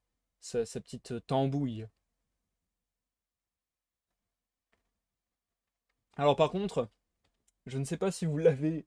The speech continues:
repéré, j'espère que ça n'a pas été trop chiant. Euh,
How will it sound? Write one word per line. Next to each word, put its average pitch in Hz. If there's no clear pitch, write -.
repéré, 156
j'espère 143
que 139
ça 131
n'a -
pas 135
été 135
trop 139
chiant. 151
Euh, 113